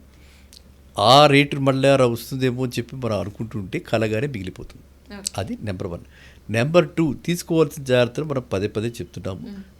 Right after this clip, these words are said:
Speaker 1: సరే, మీరు అడిగారు కాబట్టి ఒక బ్యాంక్ టై అప్ అయ్యి ఉండి లేదా కొన్ని group ba-, of బ్యాంక్స్‌కి టై అప్ అయ్యి ఉంటే అవన్నీ కూడా స్-, చాలా మటుకు సేఫ్. ఓకేనా?
Speaker 2: మ్మ్.
Speaker 1: ఒక బ్యాంక్ కాదు,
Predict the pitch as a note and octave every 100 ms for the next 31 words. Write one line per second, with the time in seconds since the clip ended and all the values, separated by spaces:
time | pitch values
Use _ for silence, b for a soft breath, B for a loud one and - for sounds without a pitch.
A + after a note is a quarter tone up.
0 | - - B2 - - B2+ A2+ A#2+ A#2 G#2
1 | F#2+ - - - b b b - E3 -
2 | G3 - G#2+ A2+ C3 C#3+ A2 G2 A2 -
3 | F2+ F#2 F2 - - - - A2 G#2+ C4
4 | E4+ - - - D3 A2 A2+ C3 - G2+
5 | G2 G2 G2+ A2 G#2+ - G2+ A2 G#2 A#2+
6 | C#3 A#2+ G2 A2+ A2 F#2 F#2 F2 E3+ -
7 | B B B A2 A2 A#2+ G#2+ G#2+ G#2 G3
8 | - - - - - A2+ G#2+ F#2 E2 C#4+
9 | F4 - - A#2+ G2+ - - - - -
10 | - - - - - G#2 A#2+ D3+ - -
11 | G#3 F#3 A2 B2 C3 C3 A#2 A#2+ A#2+ G3